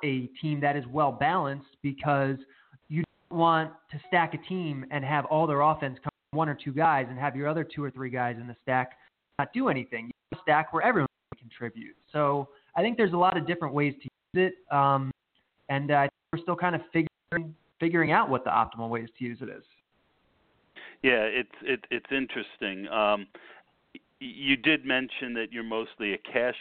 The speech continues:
Speaker 2: game player. How much of any stacking do you do in cash, and what is your ratio of cash to G P P overall?
Speaker 1: I don't do any stacking in cash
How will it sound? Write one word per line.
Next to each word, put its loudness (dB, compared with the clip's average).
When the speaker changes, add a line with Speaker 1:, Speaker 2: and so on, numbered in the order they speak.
Speaker 2:
game -6
player. 0
How -4
much -4
of -12
any -6
stacking -2
do -10
you -8
do -4
in -6
cash, -4
and -4
what 2
is -4
your -4
ratio 0
of -4
cash 0
to -8
G -8
P -10
P -4
overall? -6
Speaker 1:
I 6
don't 2
do -2
any 0
stacking 0
in -6
cash 0